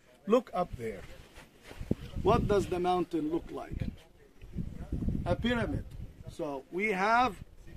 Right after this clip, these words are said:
a natural rock formation of a pyramid. So why bother building an artificial one? Also, this is a perfect hidden pyramid, because only from this angle,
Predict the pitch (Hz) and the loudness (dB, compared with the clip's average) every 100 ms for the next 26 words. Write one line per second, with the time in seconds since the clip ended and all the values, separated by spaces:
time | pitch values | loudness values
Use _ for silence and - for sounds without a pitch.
0 | - 294 - - 160 180 - - 196 180 | -12 -14 -14 -6 0 2 2 0 -2 0
1 | 175 208 208 - 180 160 190 202 220 208 | 4 4 4 0 -2 2 4 4 2 0
2 | 202 208 - 254 269 262 240 185 - - | 0 -2 -2 -4 -2 0 4 4 4 -2
3 | - - 180 170 208 208 208 190 185 190 | -6 0 2 4 4 4 4 4 2 0
4 | 175 175 185 170 165 160 165 190 175 - | -2 -2 -2 -2 -2 -4 -2 -2 -2 -4
5 | - 147 - 147 - 160 156 107 - - | -4 -4 -4 -8 -6 -4 -4 -6 -14 -20
6 | - - - 208 247 247 - 139 147 - | -20 -18 -2 6 8 8 4 0 0 2
7 | 175 233 226 196 165 151 208 226 - 196 | 4 4 4 2 2 2 6 6 6 2
8 | 190 - 190 175 175 170 180 220 170 127 | 2 0 0 0 -2 -2 4 4 4 0
9 | - - - - - - - - - - | -8 -14 -16 -20 -20 -18 -18 -18 -8 0
10 | 165 202 - 233 254 262 220 - 175 170 | 4 6 6 6 6 4 0 -2 -4 0
11 | 196 - 196 226 208 139 175 | 0 0 -2 -2 -2 -2 -4